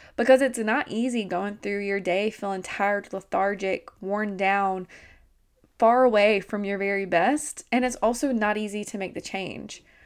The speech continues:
But which hard would you rather live with, right? You, I personally would rather go for that latter and go through the hard work that allows me to feel my best long term and allows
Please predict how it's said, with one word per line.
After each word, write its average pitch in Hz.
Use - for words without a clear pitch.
But 240
which 311
hard 233
would 220
you 202
rather 196
live 185
with, -
right? 185
You, 233
I 294
personally 196
would 190
rather 190
go 208
for 226
that 208
latter 233
and 226
go 226
through 330
the 294
hard 220
work 220
that 226
allows 214
me 214
to 185
feel 214
my 196
best 185
long 185
term 214
and 233
allows 220